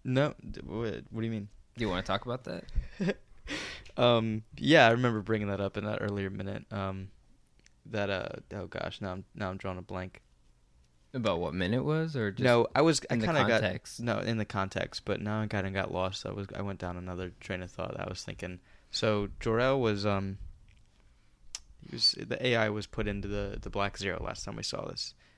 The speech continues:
Speaker 1: and it was taken out by Lois. Lois still has it. She's on the, on the, on the, on the Space Baby Cal ship.
Speaker 2: Mm-hmm.
Speaker 1: That's where Jor-El's, I guess, supposed to be. <laughs> I don't know. Does Jor-El show up in that thing if he could?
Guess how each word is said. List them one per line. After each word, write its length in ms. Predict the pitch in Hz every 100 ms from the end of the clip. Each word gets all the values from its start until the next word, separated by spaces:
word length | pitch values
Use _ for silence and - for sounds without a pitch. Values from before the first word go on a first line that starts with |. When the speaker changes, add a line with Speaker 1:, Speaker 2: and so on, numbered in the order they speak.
| -
Speaker 1:
and 60 |
it 40 | -
was 100 | 110
taken 320 | - 110 104
out 180 | 98 95
by 100 | 92
Lois. 460 | 87 80 - - - - -
Lois 200 | - 117
still 180 | - 113
has 240 | 101 95 110
it. 80 |
She's 260 | - 113 107
on 160 | 107 98
the, 220 | 98 - 90
on 140 | 95
the, 100 | 87 - 92
on 80 | 92
the, 100 | 85 -
on 120 | 92
the 80 | 90
Space 260 | - 101 95
Baby 260 | 87 85
Cal 220 | 82 73 -
ship. 320 | - - - - -
Speaker 2:
Mm-hmm. 340 | 120 113 110 98 - -
Speaker 1:
That's 260 | - 107 -
where 80 | 104
Jor-El's, 640 | 104 95 90 92 - - - _ _ - -
I 120 | - 98
guess, 180 | 98
supposed 440 | - - 110 98 -
to 60 |
be. 120 | - - -
<laughs> 40 |
I 20 |
don't 140 | 107 98
know. 160 | 101
Does 160 | 90 95
Jor-El 220 | - 101
show 240 | 98 - 92
up 120 | 101
in 80 | 110
that 180 | 110 -
thing 180 | 123 123
if 140 | 104
he 80 | 101
could? 340 | 107 110 127